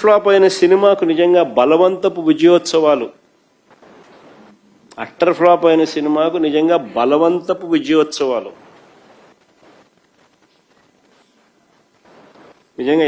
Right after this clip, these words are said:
ఎలా ఉంటాయి అన్నది అనంతపూర్లో చంద్రబాబు నాయుడు గారు చేస్తా ఉన్నది చూస్తే అర్థమవుతుంది. అసలు ఈయన అబద్ధాలు ఆడేది ఏ స్థాయిలో ఆడు-, ఆడతాడు అనంటే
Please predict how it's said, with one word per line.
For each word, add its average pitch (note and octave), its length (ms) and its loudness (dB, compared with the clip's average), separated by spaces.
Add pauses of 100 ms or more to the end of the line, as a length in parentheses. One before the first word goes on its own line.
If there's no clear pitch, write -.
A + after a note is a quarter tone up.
ఎలా D#3 160 2 (140)
ఉంటాయి D3 360 -2 (100)
అన్నది D3+ 340 -2 (1300)
అనంతపూర్లో C#3 640 -6 (1300)
చంద్రబాబు C#3 500 0
నాయుడు B2+ 260 -2
గారు A#2+ 200 -4
చేస్తా B2 240 -6 (120)
ఉన్నది A#2 260 -8
చూస్తే A#2+ 300 -12 (200)
అర్థమవుతుంది. G#2+ 420 -18 (2250)
అసలు F#3 220 -4
ఈయన D#3+ 180 2
అబద్ధాలు F#3+ 460 -2
ఆడేది F3 380 -2
ఏ - 20 -2 (120)
స్థాయిలో E3 400 -6
ఆడు-, D#3+ 200 -8 (120)
ఆడతాడు C3+ 440 -8
అనంటే A2+ 340 -10